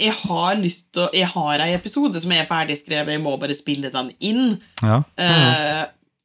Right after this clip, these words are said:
Speaker 1: men det å sette av tid til det når man allerede sjonglerer så mange ting,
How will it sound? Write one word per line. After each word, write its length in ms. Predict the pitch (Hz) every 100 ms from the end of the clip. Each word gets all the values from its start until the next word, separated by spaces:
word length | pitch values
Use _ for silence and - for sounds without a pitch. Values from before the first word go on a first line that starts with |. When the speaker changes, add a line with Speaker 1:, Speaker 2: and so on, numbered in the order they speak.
| - 180
Speaker 1:
men 320 | 185 180 160
det 160 | 170 160
å 80 | 165
sette 280 | 180 - 160
av 140 | 156
tid 320 | 143 156 143
til 140 | 165 165
det 180 | 170
når 160 | 165 156
man 140 | 160 -
allerede 760 | 156 156 147 147 139 139 139
sjonglerer 460 | 147 151 147 139 147
så 180 | 156 147
mange 200 | 139 143
ting, 320 | 180 170 170